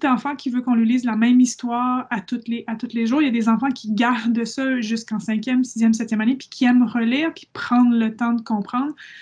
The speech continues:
Donc, le passage en ligne peut être un avantage où les élèves peuvent le faire plus à leur vitesse, ou si moi, je le lis juste une fois, plusieurs enfants n'auraient peut-être pas compris, mais s'ils, ils le lisent une fois, puis ils peuvent le réécouter une autre fois le lendemain, puis une autre fois le lendemain,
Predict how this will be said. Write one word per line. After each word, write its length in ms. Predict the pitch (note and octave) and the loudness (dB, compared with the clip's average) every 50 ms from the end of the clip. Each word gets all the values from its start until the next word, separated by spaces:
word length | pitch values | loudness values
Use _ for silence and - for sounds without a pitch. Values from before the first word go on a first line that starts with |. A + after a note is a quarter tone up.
| - _ _ | -20 _ _
Donc, 180 | - A3+ A3 B3 | 0 2 2 2
le 160 | A#3 A#3 A3 | 0 0 -2
passage 580 | - - B3+ B3 A#3+ G3 - - C#4 C4+ C4+ C4+ | -2 -2 0 0 0 -2 -2 -2 -2 0 0 0
en 120 | B3+ A#3 | 0 0
ligne 280 | A3+ A3+ C#4 D4+ D4+ C#4 | 0 -2 -2 -2 -4 -4
peut 180 | - - C4+ | -4 -2 -2
être 200 | B3+ B3 - - | -2 -2 -2 -2
un 140 | B3+ A#3+ A3+ A#3 | 0 2 2 2
avantage 640 | A#3 A#3+ A#3 A3+ A3 G#3+ A#3+ B3+ C4+ C#4 B3+ A#3+ | 2 0 0 -2 -2 -2 -4 -4 -4 -4 -4 -2
où 80 | B3 A3+ | -2 -2
les 260 | A3 A3+ G#3+ G#3+ A#3 | -2 -2 -2 -2 -2
élèves 300 | A3+ A#3 A#3+ A#3+ A#3 _ _ | 0 0 -2 -2 -6 _ _
peuvent 200 | - A#3+ A#3 G#3+ | -2 -2 0 0
le 140 | A#3 A3 G#3+ | -2 -2 -2
faire 260 | - B3 A#3 A3+ - | -2 -2 -4 -4 -6
plus 340 | - - B3 B3+ B3 - - | -4 0 0 0 0 0 -2
à 60 | A3+ | -4
leur 160 | A3 G#3+ G#3 | -4 -4 -6
vitesse, 280 | G3 G3+ C4 C#4 C4+ - | -4 -4 -4 -4 -4 -4
ou 40 | B3+ | -8
si 180 | - - B3+ | -2 0 2
moi, 220 | A#3 A#3+ C4 C4+ C4+ | 4 4 4 4 4
je 80 | B3 | 4
le 80 | B3+ A#3 | 2 4
lis 160 | A3+ A#3 A#3 | 2 2 2
juste 300 | A3 A3+ A#3+ - - - | 0 -2 -4 -6 -4 -2
une 140 | A#3 G#3+ G3+ | -2 -2 -2
fois, 260 | - - B3+ C4+ D#4+ F4+ - - - - - - - - _ _ _ | -4 -4 -4 -2 -2 -4 -6 -12 -20 -20 -20 -20 -20 -20 _ _ _
plusieurs 420 | - - - A3+ B3+ B3 C4 A#3+ | -2 0 2 4 4 4 4 2
enfants 240 | A#3 A3+ A3+ B3 C4 B3+ | 2 0 0 0 0 0
n'auraient 140 | A#3+ A3+ | -2 -2
peut-être 220 | G#3+ - A3 G3+ - | -4 -6 -10 -10 -8
pas 120 | - A#3 | -10 -10
compris, 400 | A3+ - - A3 G#3 - - E4+ F4 | -8 -6 -4 -4 -4 -4 -4 -2 0
mais 160 | D4+ B3 A3+ - - - _ _ _ | 0 -2 -2 -4 -10 -20 _ _ _
s'ils, 440 | - - - C4+ C4 B3+ B3 B3+ B3 | -14 -4 0 4 4 4 4 4 2
ils 240 | B3+ C4 B3 A#3 A3+ | 2 2 2 2 2
le 60 | A#3 | 4
lisent 220 | A#3 B3+ C4 A#3+ | 4 2 2 2
une 100 | B3+ A#3 | 0 0
fois, 160 | A3+ - D4 D4+ | 0 -2 -4 -4
puis 100 | - C#4+ | -4 -4
ils 40 | - | -4
peuvent 160 | B3+ A#3 A3+ | -2 -2 -2
le 80 | A3+ A3+ | -2 0
réécouter 400 | - B3+ C4 C4 - - - C#4+ | 0 -2 -2 -2 -4 -4 -2 2
une 120 | C4+ B3+ | 2 2
autre 140 | B3 A3+ - | 2 2 0
fois 140 | - A#3+ A#3 | -4 -4 -2
le 40 | |
lendemain, 320 | A3+ A3 G#3 G#3+ A#3 B3 B3+ | -2 -2 0 2 2 2 2
puis 160 | B3+ - A#3 | 2 2 0
une 60 | A3 | 0
autre 180 | G#3+ G#3 - - | 0 0 -4 -6
fois 140 | - A3 G#3 | -6 -4 -4
le 60 | G#3 | -4
lendemain, 320 | G3+ G3 G3 G3 G#3 A#3+ | -2 0 0 2 2 0